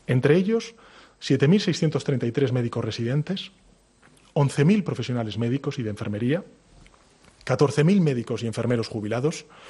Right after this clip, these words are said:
así como estudiantes de último curso de medicina y de enfermería. En adquisición de equi-, de equipos, que sé que esta es una de las urgencias que tenemos,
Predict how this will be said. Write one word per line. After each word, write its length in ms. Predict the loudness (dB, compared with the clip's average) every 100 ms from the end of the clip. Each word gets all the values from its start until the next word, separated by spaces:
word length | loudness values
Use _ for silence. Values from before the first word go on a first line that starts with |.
| -20 -18 -14 -4
así 200 | 0 2
como 200 | 4 2
estudiantes 600 | 2 4 4 2 -2 -2
de 240 | -4 -4
último 480 | -2 -2 0 0 0
curso 400 | -2 0 -4 -4
de 140 | -2
medicina 500 | -2 -2 0 0 0
y 60 | -2
de 80 | -4
enfermería. 560 | -4 -6 -4 -6 -8 _ _ _ _ _ _ _ -20 -20 -20 _ 2
En 140 | 2
adquisición 500 | 2 0 2 2 4
de 100 | 2
equi-, 180 | 0 -6
de 120 | -6 -4
equipos, 400 | -4 -4 -6 -6
que 160 | -8
sé 200 | 0 0
que 100 | 0
esta 180 | -4 -4
es 100 | -2
una 140 | -2
de 80 | -2
las 160 | -4 -4
urgencias 640 | -4 0 0 0 -4 -6
que 80 | -6
tenemos, 540 | -2 0 0 -2 -8